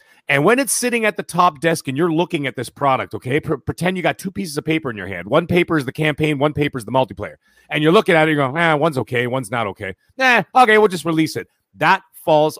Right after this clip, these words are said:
on the head of the leadership. They are the ones that need to rope that in. And I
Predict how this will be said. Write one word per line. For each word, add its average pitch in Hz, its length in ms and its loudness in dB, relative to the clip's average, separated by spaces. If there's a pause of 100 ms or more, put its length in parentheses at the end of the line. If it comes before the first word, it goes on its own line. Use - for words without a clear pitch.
on 139 300 -2
the - 60 -18
head 127 300 -6 (160)
of 117 220 -2
the 90 60 -16
leadership. 127 420 -4 (600)
They 170 300 2
are 143 160 0
the 131 80 -2
ones 127 200 -4
that 117 120 -8
need 120 140 -6
to 113 100 -10
rope 107 220 -2
that 87 200 -8
in. 82 60 -18 (480)
And 120 460 -2
I 143 420 2